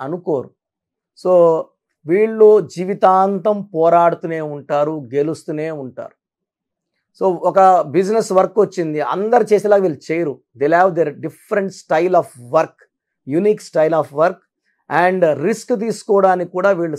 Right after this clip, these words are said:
సిద్ధంగా ఉంటారు. And నైంటీ నైన్ పాయింట్ నైన్ పర్సెంట్ రిస్క్‌లో కూడా వీళ్ళు గెలుస్తారు. So, తొందరగా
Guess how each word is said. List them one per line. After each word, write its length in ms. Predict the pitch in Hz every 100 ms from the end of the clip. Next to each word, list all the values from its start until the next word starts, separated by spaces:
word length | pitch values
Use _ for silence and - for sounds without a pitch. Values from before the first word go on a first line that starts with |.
| -
సిద్ధంగా 460 | 147 160 165 151 143 135
ఉంటారు. 380 | 131 139 139 - _ _ _ _ -
And 140 | 156 151 135
నైంటీ 280 | 160 190 185 185
నైన్ 160 | 185 175 180
పాయింట్ 320 | 165 160 160 151
నైన్ 180 | 151 147 151
పర్సెంట్ 400 | 135 - 160 170 _ _ _ - 139
రిస్క్‌లో 420 | 180 - 220 196 170
కూడా 140 | 175 190
వీళ్ళు 200 | 170 147 120
గెలుస్తారు. 540 | 156 170 - 143 120 _ _ _ _ _ _ _ _
So, 80 | 165 160 147
తొందరగా 500 | 170 196 214 214 214